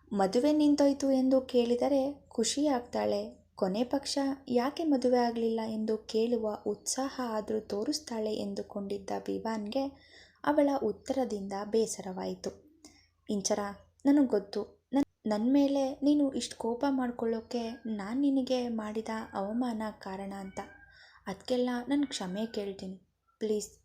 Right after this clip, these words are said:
ನನ್ನ ಕ್ಷಮ್ಸು. ನಾನ್ ಹಾಗೆಲ್ಲ ಮಾತಾಡಿ ನಿನ್ಗೆ ಅವಮಾನ ಮಾಡಿದ್ದು ತಪ್ಪು ಅಂತ ನನ್ಗೂ ಗೊತ್ತು. but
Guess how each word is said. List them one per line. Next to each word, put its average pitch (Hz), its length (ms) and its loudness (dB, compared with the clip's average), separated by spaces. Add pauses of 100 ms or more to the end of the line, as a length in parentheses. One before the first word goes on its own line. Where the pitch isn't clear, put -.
ನನ್ನ 269 220 2
ಕ್ಷಮ್ಸು. 196 680 -8 (280)
ನಾನ್ 240 120 2
ಹಾಗೆಲ್ಲ 208 460 -2
ಮಾತಾಡಿ 240 680 -4
ನಿನ್ಗೆ 277 260 2
ಅವಮಾನ 233 560 -4
ಮಾಡಿದ್ದು 214 920 -8
ತಪ್ಪು 208 360 -4
ಅಂತ 226 240 -4 (140)
ನನ್ಗೂ 208 420 -4
ಗೊತ್ತು. 208 480 -8 (520)
but 220 180 -2